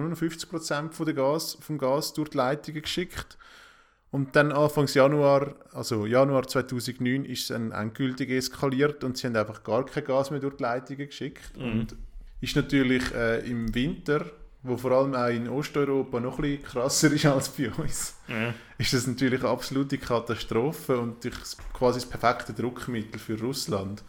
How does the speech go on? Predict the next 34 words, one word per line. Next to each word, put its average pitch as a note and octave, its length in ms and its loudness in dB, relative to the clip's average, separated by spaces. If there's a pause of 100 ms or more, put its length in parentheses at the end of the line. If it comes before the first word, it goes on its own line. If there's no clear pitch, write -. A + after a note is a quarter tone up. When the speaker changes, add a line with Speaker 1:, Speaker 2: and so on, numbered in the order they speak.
(140)
Speaker 1:
Weil A#2+ 160 0
es A#2+ 100 2
ja A#2+ 120 4
unmittelbar D#3 600 8
sofort C3+ 500 4
eigentlich A2+ 420 4
die C3 80 -4
meisten A#2+ 420 0
Länder A2+ 300 0
rundherum A2+ 380 -2
auch A#2 120 0
betrifft, D#3+ 600 -6
weil B2+ 80 -6
es B2 100 -4
halt C#3 200 0
nur C#3+ 100 0
die C#3 160 -4
eine, C#3 480 -2 (120)
oder A#2 180 -6
vor A2+ 160 -2
allem C3+ 380 4
für C3 140 -6
die B2 60 0
meisten A#2+ 340 0
Länder A#2 240 0
nur B2+ 160 -4
die - 140 -4
eine A#2 260 0
Leitung C3 480 2
gibt B2+ 260 -6
durch C3 140 2
die C3 80 -2
Ukraine A#2+ 500 0
durch. C#3+ 320 -2